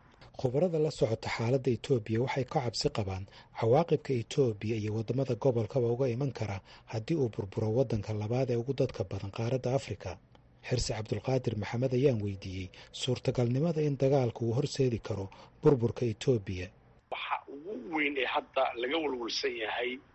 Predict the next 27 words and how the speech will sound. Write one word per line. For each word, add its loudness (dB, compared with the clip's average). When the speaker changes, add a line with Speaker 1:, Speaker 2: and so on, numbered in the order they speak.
Speaker 2:
ee, -4
ama -4
international 0
community-gu -2
Maraykanka -2
iyo -4
re-, -4
iyo -4
Ingiriiska -4
iyo -4
Faransiiska -4
iyo -4
waddamada -4
hormuudka -2
ah 2
ay -6
ka -6
walwalsan 0
yihiin, -6
ay 2
leeyihiin 2
dagaalkan 2
haddii -8
aan -8
wadahadal -2
lagu -4
dhammayn, -2